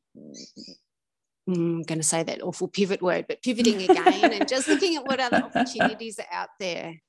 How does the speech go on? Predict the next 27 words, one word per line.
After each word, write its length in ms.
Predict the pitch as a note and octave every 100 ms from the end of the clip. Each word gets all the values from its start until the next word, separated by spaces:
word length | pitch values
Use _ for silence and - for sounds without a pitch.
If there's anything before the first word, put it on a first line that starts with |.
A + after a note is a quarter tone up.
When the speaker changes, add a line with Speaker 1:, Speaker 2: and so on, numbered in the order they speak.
| _ -
Speaker 1:
Yeah. 460 | F#3+ F3 E3 E3 E3 _
Speaker 2:
Yeah. 340 | - F3 F#3 F#3
And 220 | - -
Speaker 1:
Yeah. 160 | - - - - - -
Speaker 2:
I, 60 | A#3
I 40 |
think 240 | C#4+ D#4+
that's 240 | D4+ C#4 - F#3
a 100 | G3
really, 580 | G3 F#3 F3+ E3+ F3 - _ - - - - - - _ - - - -
I 60 | A#3+
think 160 | D4+
that's 120 | G#4+ B3
a 80 |
really 180 | G#3+ G3
important 280 | F#3+ F#3 E3+
lesson 320 | E3+ F3 F3
for 120 | F3+ F3
people 600 | F3 F3 E3+ E3 E3 - _ _ - F#3
who 260 | F#3+ F3
perhaps 440 | E3 - F3+ - -
are 120 | E3+
in 100 | E3
the 60 | E3+
first 280 | - F3+
few 100 | -
years, 420 | E3 E3 E3 E3+